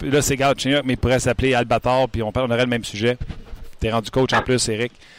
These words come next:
Galchenyuk doit en donner plus pour, euh, le Canadien, ou le Canadien doit en donner plus à Galchenyuk pour qu'il produise. Tu comprends-tu ? Est-ce qu'il fait le cadeau tout de suite de le mettre avec Pacioretty et, et Drouin, même s'il faut rien,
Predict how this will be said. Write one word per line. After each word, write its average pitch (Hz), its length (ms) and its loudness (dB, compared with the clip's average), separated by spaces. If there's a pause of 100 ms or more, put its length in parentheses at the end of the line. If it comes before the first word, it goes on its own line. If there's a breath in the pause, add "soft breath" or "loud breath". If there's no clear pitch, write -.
(600 soft breath)
Galchenyuk 160 640 2
doit 143 260 4
en - 20 4
donner 135 320 2
plus - 800 2 (680)
pour, 135 120 4
euh, 123 800 6
le 113 160 4
Canadien, 123 680 0
ou 127 120 0
le 123 100 4
Canadien 131 300 2
doit 135 160 2
en 120 40 4
donner 117 280 2
plus 139 260 0
à 123 60 2
Galchenyuk 120 560 0 (420)
pour - 180 -2
qu'il - 100 -8
produise. 120 300 0
Tu - 60 -8
comprends-tu ? 127 400 0
Est-ce - 120 2
qu'il 139 260 2
fait 190 140 0
le 185 60 2
cadeau 151 300 2
tout 175 40 4
de - 80 -16
suite 175 180 0
de 143 60 2
le 127 80 0
mettre 143 240 2
avec 123 240 0
Pacioretty 131 480 0
et, 131 260 2
et 123 40 0
Drouin, 131 260 2
même 143 200 0
s'il 120 220 -4
faut 123 160 0
rien, 113 260 -2